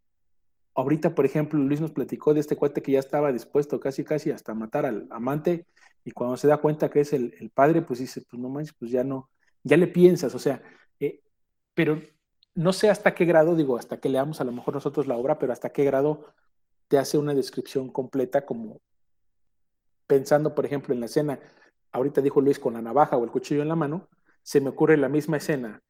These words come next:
de Dostoyevsky, ¿sí? De, de Raskolnikov, con el hacha en la mano, y te apuesto que las escenas son completamente distintas.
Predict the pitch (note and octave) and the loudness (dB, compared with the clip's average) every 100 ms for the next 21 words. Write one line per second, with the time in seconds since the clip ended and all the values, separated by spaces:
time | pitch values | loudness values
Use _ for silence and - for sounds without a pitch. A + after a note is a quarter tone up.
0 | _ _ _ - B2 B2+ - C3+ D#3 E3 | _ _ _ -4 -2 -2 0 2 2 0
1 | - C#3+ F3+ _ _ _ _ _ _ _ | -4 -10 -10 _ _ _ _ _ _ _
2 | _ _ _ - - C#3+ C3+ C3+ - B2 | _ _ _ -12 -6 0 0 0 -2 -2
3 | A#2+ A2+ - C3+ C3+ - D3 - - A#2 | -2 -4 -4 -4 -2 -2 -2 -2 -6 -4
4 | A#2 D#3 - D#3+ D#3+ D#3 C#3+ G#3+ _ _ | 0 0 0 -4 -4 -6 -8 -12 _ _
5 | _ _ _ _ _ - C#3+ D3 D#3 - | _ _ _ _ _ -12 -6 -2 0 0
6 | - C3+ C3+ D3 D3 D3+ D3 C#3+ D3+ C#3+ | 0 -2 -4 -6 -6 -8 -6 -4 -4 -4
7 | C3+ D3+ D3+ A#2 - F3 F#3 - | -6 -6 -6 -8 -6 -6 -6 -14